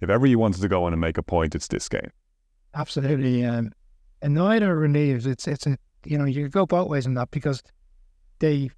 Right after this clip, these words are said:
Speaker 2: the level of expectation going into last season, and Colin rightly called it, they came like a steam train. They, they, in terms of how he's referred to Josh Allen, lights out stuff immediately, and then it kind of,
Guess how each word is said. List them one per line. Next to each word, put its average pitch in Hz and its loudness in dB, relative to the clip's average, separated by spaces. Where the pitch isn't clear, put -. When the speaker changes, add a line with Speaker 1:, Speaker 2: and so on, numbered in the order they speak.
Speaker 2:
the 151 0
level 151 4
of 135 2
expectation 143 0
going 135 2
into 131 -2
last 131 -2
season, 123 -2
and 117 -10
Colin 131 2
rightly 127 -2
called 127 0
it, 123 -4
they 117 -6
came 127 -2
like 127 -2
a - -6
steam 127 -2
train. 123 -2
They, 120 -4
they, 135 -6
in 120 -2
terms 147 2
of 120 -2
how 147 2
he's 131 -2
referred 151 0
to 131 -4
Josh 135 0
Allen, 143 0
lights 143 -2
out 147 2
stuff - -6
immediately, 135 0
and 123 -2
then 160 2
it 170 0
kind 165 2
of, 135 0